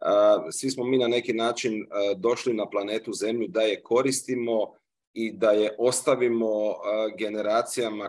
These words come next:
koji dolaze u boljem stanju nego što je. I ja vjerujem da baš kroz ovaj projekat, e, mi možemo dati jedan mali obol, e, da naš planet, e, zapravo bude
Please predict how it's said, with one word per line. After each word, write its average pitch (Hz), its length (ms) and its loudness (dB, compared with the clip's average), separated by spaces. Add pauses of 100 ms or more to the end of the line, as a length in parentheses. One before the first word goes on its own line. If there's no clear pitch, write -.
koji 101 200 0
dolaze 113 640 2 (120)
u 107 120 -6
boljem 113 400 2
stanju 110 380 -2
nego 104 240 -6
što - 180 -6
je. 82 260 -4
I 98 80 -4
ja 110 280 0
vjerujem 110 380 0
da 95 300 -2
baš 110 260 0
kroz 101 180 -6 (460)
ovaj 117 300 2
projekat, 110 420 -2
e, - 60 -20 (880)
mi 117 140 2
možemo 117 420 0
dati 113 260 -2
jedan 113 200 0
mali 117 500 0
obol, 123 400 0
e, 170 40 -6 (680)
da 110 520 2
naš 113 480 -4
planet, 117 460 0
e, - 40 -20 (460)
zapravo 107 680 0 (460)
bude 117 680 4